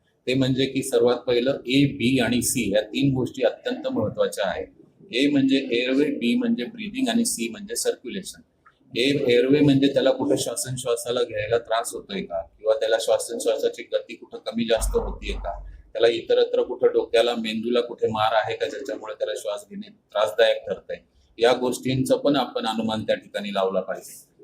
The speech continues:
त्याच्यानंतर दुसरी गोष्ट म्हणजे सर्क्युलेशन. सर्क्युलेशन म्हणजे कुठंही जबर प्रति-, अ, याच्या जखमा जर झाल्या असतील किंवा खूप जास्त रक्तस्राव होत असेल, तर तो पेशंट अति जास्त रक्तस्राव झाल्यामुळे शॉकमध्येही जाऊ शकतो.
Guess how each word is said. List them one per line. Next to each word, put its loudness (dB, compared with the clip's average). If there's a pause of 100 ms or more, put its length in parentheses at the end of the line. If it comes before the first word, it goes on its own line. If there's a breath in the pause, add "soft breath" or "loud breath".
त्याच्यानंतर -2
दुसरी -2
गोष्ट -2
म्हणजे -6
सर्क्युलेशन. -4
सर्क्युलेशन -6
म्हणजे -4
कुठंही -6 (140)
जबर 0
प्रति-, -6 (300 soft breath)
अ, 0 (680)
याच्या 2
जखमा 0
जर 0
झाल्या 2
असतील -8
किंवा -2
खूप -8
जास्त 0
रक्तस्राव 2
होत -6
असेल, -12 (160)
तर -20
तो -2
पेशंट 0
अति -2
जास्त 0
रक्तस्राव 2
झाल्यामुळे 2
शॉकमध्येही -2
जाऊ 0
शकतो. -16